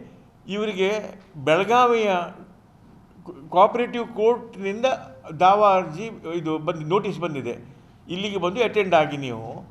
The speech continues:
ನೀವು ಎರಡು ಲಕ್ಷ ಸಾಲ, ಒಂದು ಲಕ್ಷ ಬಡ್ಡಿ, ಇಷ್ಟನ್ನು ನೀವು ಕೊಡಿ ಅಂತೇಳಿ ಮಂಜುನಾಥ ನಾಯಕರಿಗೆ ಮೊದಲು ಬಂದದ್ದು, ಉಳಿದವರಿಗೆ one by one ಬರ್ತಾ ಉಂಟು. ನಾಲ್ಕು ಜನರಿಗೆ ಬಂದಾಯ್ತು.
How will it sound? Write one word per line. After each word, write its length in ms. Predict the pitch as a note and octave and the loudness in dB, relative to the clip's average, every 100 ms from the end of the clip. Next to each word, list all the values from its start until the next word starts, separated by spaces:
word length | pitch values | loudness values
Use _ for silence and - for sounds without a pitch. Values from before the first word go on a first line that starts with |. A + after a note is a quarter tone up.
| - - - - - - - | -20 -20 -20 -20 -20 -18 -6
ನೀವು 600 | F#3+ G#3 A3 - - - | -2 0 0 -2 -10 -4
ಎರಡು 240 | F3 F#3+ | -2 0
ಲಕ್ಷ 280 | F#3 F#3 F#3 | -2 -2 -4
ಸಾಲ, 380 | D#3+ E3+ F3 F#3+ | -2 2 4 4
ಒಂದು 480 | A3 D#3+ E3+ F#3 | 2 0 -6 -4
ಲಕ್ಷ 280 | F#3+ F#3 F#3 | -4 -4 -4
ಬಡ್ಡಿ, 360 | F#3+ D#3+ D#3+ C#3 | -2 -2 -2 -8
ಇಷ್ಟನ್ನು 560 | C3 E3 E3 G#3+ G3+ | -6 -8 -2 -2 -2
ನೀವು 200 | A3 G3 G3 | -6 -6 -2
ಕೊಡಿ 400 | G#3+ F#3+ D#3+ D3 | -2 0 -2 -2
ಅಂತೇಳಿ 480 | D3 E3 A3+ - D#3 | -4 -6 -6 -8 -6
ಮಂಜುನಾಥ 440 | E3+ F#3+ F3+ F3 | -6 -2 -2 -2
ನಾಯಕರಿಗೆ 460 | D#3 D#3 D3+ D3+ D3 | -4 -4 -4 -6 -4
ಮೊದಲು 380 | C3 D3+ G3 | -4 -2 -4
ಬಂದದ್ದು, 400 | E3+ D#3+ C#3 D3 | -2 -4 -6 -8
ಉಳಿದವರಿಗೆ 800 | - E3+ E3+ F#3+ F#3 G#3 A3 - - - | -10 -6 -4 -2 -2 -4 -8 -10 -16 -2
one 220 | F3+ G3 | -2 2
by 180 | G3 F#3 | 0 0
one 180 | F3+ D#3+ | -4 -2
ಬರ್ತಾ 280 | D3+ - | -4 0
ಉಂಟು. 300 | F3 C#3 A2 G#2+ | -2 -2 -8 -4
ನಾಲ್ಕು 300 | C#3 G3 G#3 | 2 2 2
ಜನರಿಗೆ 340 | F3 F3 F#3 | -6 -6 -6
ಬಂದಾಯ್ತು. 480 | G3 E3 G3 G#3+ - | -4 -2 0 -2 -4